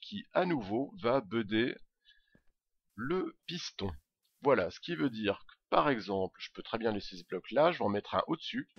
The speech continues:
Voilà, le piston, euh, est bedé,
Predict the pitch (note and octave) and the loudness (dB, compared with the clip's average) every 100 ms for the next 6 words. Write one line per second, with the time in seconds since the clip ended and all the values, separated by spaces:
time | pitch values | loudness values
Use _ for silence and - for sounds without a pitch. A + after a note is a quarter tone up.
0 | - - - - - _ _ _ _ A#2+ | -16 -16 -18 -20 -20 _ _ _ _ 4
1 | B2+ F#2+ - _ _ _ _ _ _ - | 6 6 2 _ _ _ _ _ _ -20
2 | - G#2+ B2 D3 C#3 C#3 - B2 A#2+ A2+ | -12 -4 0 0 -2 -10 -6 -2 -2 -2
3 | - - G#2+ G#2 G2 F#2+ - - D#3+ C3 | -10 -12 -6 -4 -2 -4 -2 0 2 2
4 | A2 B2 C#3 E3+ | 2 4 4 2